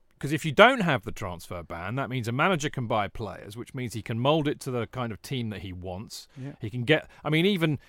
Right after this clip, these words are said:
Speaker 1: even Sarri got, you know, a couple of players in, didn't he? I mean, Kovacic was one of his, really, and, uh, certainly
Speaker 2: Jorginho.
Speaker 1: Jorginho. So, you know, a new manager will want, uh, uh, you know, new players. And I know Allegri's been,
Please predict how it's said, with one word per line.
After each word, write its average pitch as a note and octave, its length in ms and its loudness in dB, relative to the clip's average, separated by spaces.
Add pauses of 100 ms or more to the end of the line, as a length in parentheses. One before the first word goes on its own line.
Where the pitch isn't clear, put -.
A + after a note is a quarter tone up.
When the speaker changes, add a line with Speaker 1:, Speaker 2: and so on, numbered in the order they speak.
Speaker 1:
even F3 300 4
Sarri F3 420 4
got, G#2 240 0 (140)
you C3 140 0
know, G#2 320 -2
a - 40 -8
couple B2+ 300 -2
of F2+ 80 -6
players F#2 340 -4
in, G#2 160 -6
didn't D#3 200 -8
he? E2+ 80 -8
I E2+ 40 -10
mean, G2 140 -10
Kovacic G#2+ 500 -6
was F#2 160 -10
one G#2 180 -6
of F2+ 80 -8
his, C#3 260 -6
really, B2 420 -4
and, G#2+ 320 -8
uh, G2+ 120 -4
certainly G2 360 -2
Speaker 2:
Jorginho. A2+ 400 -2
Speaker 1:
Jorginho. G2+ 280 -4 (360)
So, D#3+ 220 6
you F3 280 6
know, C#3+ 160 6
a C3+ 80 2
new F3 200 6
manager C#3+ 360 4
will C3 220 2
want, C3 500 2 (300)
uh, - 20 -6
uh, B2 260 -2 (200)
you D#3 100 -4
know, A#2 220 -2 (320)
new C3 240 0
players. B2 380 4
And A#2+ 120 -2 (240)
I C#3 120 0
know E3 320 8
Allegri's D3+ 580 4
been, G#2 400 -2